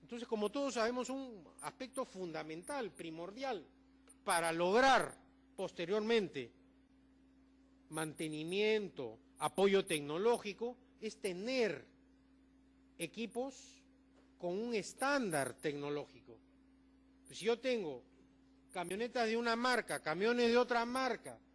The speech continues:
de otro país, solo para los procesos de contratación de suministro de repuestos, ah, hay que hacer magia,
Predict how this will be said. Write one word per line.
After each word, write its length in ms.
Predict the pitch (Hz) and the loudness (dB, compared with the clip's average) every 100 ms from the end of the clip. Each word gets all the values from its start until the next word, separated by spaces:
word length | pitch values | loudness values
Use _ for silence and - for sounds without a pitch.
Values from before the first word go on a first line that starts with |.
| _ 139 | _ -4
de 120 | 190 | -2
otro 360 | 233 247 240 | 0 0 -2
país, 680 | - 226 247 269 226 - - - - _ - - _ - | 2 2 2 0 -4 -8 -14 -20 -20 _ -20 -20 _ -16
solo 680 | - - 320 330 240 160 - - - - - _ - - - - - - - - | -12 -2 2 4 2 0 -6 -20 -20 -20 -20 _ -20 -20 -20 -20 -20 -20 -14 -2
para 280 | 202 185 | 0 2
los 180 | 180 180 | 0 -2
procesos 840 | 180 180 175 254 240 262 254 - - - _ - _ | -2 -6 -4 -6 -4 -6 -6 -10 -20 -20 _ -20 _
de 180 | 160 170 | -4 -2
contratación 760 | 185 180 180 165 165 - 247 254 | 0 0 2 2 2 2 2 2
de 100 | 240 | 2
suministro 580 | 208 180 208 247 262 220 | 2 0 0 -2 0 2
de 100 | 170 | 2
repuestos, 600 | 180 - 269 - 277 - - _ _ _ _ - - | -2 0 -2 -2 -8 -10 -18 _ _ _ _ -20 -20
ah, 140 | - - - _ _ - - | -18 -18 -20 _ _ -20 -6
hay 120 | 220 | -4
que 80 | 233 | -4
hacer 200 | 220 269 | -4 -4
magia, 380 | 320 349 160 | -4 -4 -6